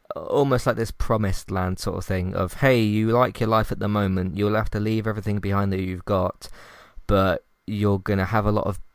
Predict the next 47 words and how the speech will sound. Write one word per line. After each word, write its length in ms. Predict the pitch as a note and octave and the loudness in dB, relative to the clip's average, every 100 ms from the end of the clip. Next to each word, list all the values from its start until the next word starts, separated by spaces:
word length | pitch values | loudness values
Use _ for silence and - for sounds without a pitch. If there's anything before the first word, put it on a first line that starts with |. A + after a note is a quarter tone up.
| _ | _
benefits 500 | - A2+ B2 D#3 - | 0 2 0 -4 -6
kind 280 | - C#3 C#3 | -4 -4 -2
of 100 | C#3 | -2
on 140 | C#3+ | -2
the 60 | C#3+ | -2
other 220 | C#3+ D3 | -2 0
end." 240 | D3+ F3+ - - _ _ _ _ _ - - | 0 -2 -6 -14 _ _ _ _ _ -14 -2
Now, 160 | A#2 | 2
the 100 | B2 | 2
funny 260 | - E3 F3 | 2 0 0
thing 200 | E3+ D#3 | 0 0
is 120 | C3+ | -2
with 120 | C3 | -2
the 100 | - | -4
show, 300 | - A#2+ G2 | 0 4 4
I've 160 | F#2+ A#2+ | 4 2
either 260 | D#3+ D3+ | 0 0
missed 440 | C3 B2 A#2+ - - | -2 2 2 0 -2
something 560 | A2 G2 - F#2+ F#2+ | -2 0 0 0 0
or 180 | F#2+ G2 | 0 0
it 60 | F#2+ | 2
hasn't 280 | G2+ G2+ F#2+ | 2 0 0
been 160 | G2 | -2
revealed 380 | G2 F#2 G2 F#2+ | -2 0 0 0
yet. 260 | F2+ F2 - - - - - - - | 0 0 -2 -10 -18 -20 -20 -20 -16
He 380 | - A#2+ A#2 A#2 | -2 0 2 2
is 300 | A#2+ A#2 A2+ | 2 2 2
trying 200 | - D#3 | 2 2
to 60 | |
get 180 | D#3+ E3 | 0 0
away 360 | A#2+ A2+ A2+ A2 | 2 2 2 2
from 220 | - G#2+ | 0 -2
this 180 | G#2 - | -2 -2
other 180 | A2 G2+ | -4 -2
group 240 | G#2 G2+ | -4 -4
of 120 | F#2 - | -4 -2
people, 320 | F#2+ F2+ F#2 | -2 0 -2
which 220 | F#2 - | -2 -4
is 80 | F#2 | -4
one 160 | G#2+ | -2
of 80 | G2+ | 0
the 60 | F#2+ | 0
main 240 | F#2+ F#2 | 0 0
reasons 300 | F#2+ F2 F#2 | 0 -2 -4
he's 160 | F#2+ F2 | -4 -4
also 280 | F2+ - F#2 | -4 -2 0
leaving, 500 | F#2 F2 E2+ F2+ | 0 0 0 -2